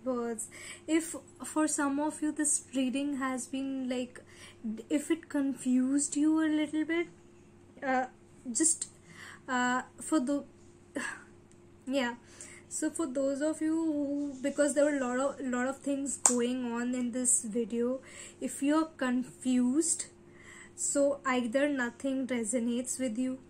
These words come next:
it does not apply since it's a general reading, or just take the guidance, one guidance for you,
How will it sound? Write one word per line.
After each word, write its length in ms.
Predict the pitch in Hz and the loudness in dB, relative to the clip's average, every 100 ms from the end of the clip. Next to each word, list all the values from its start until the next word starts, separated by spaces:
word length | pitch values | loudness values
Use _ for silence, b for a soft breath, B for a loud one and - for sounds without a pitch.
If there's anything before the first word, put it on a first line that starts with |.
| - - - - | -20 -20 -18 -6
it 180 | 262 240 | -2 0
does 220 | 240 233 | 0 0
not 180 | 247 247 | 0 -2
apply 400 | 240 247 233 240 | -2 -4 -2 -2
since 260 | 254 240 | -2 -2
it's 200 | 262 262 | -2 -2
a 80 | 262 | -2
general 480 | 233 233 226 247 254 | -2 -2 -2 -2 0
reading, 440 | 247 240 262 311 - B B B B B - | 0 0 -2 -4 -8 B B B B B -6
or 460 | 269 269 294 339 339 - - - | 0 2 4 2 -2 -10 -20 -8
just 560 | - 294 294 - - - | 0 2 4 4 4 2
take 300 | 277 262 226 | 2 0 0
the 120 | 285 | -2
guidance, 880 | 240 240 233 254 285 285 - - - - - - - | 0 -2 0 -2 -2 0 2 2 0 -6 -20 -18 -4
one 320 | 262 254 254 | 0 2 2
guidance 420 | 262 247 262 262 | -2 -2 -4 -4
for 140 | 269 262 | -2 -2
you, 300 | 262 285 | -2 -4